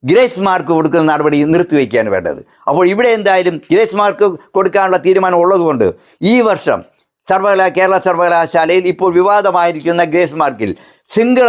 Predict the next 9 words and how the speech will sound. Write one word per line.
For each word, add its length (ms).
ഐറ്റംസിന് 520
ഉള്ള 160
ആ, 40
മ-, 200
നൽ-, 220
നൽകുകയും 440
മറ്റ് 360
ഗ്രൂപ്പ് 360
ഐറ്റംസിനുള്ള, 600